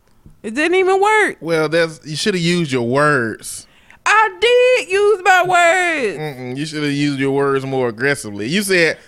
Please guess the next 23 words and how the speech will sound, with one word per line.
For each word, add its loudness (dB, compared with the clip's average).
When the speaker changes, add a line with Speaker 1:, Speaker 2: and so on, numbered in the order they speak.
Speaker 2:
"I 0
don't 2
wanna 0
be -6
with -4
you," -4
and -4
he -2
said, -2
"Yes, 0
you -4
do." -2
And -4
then -2
you -2
was -4
like, 0
"I'm -2
gonna -2
treat -2
you -2
like -2
shit." -2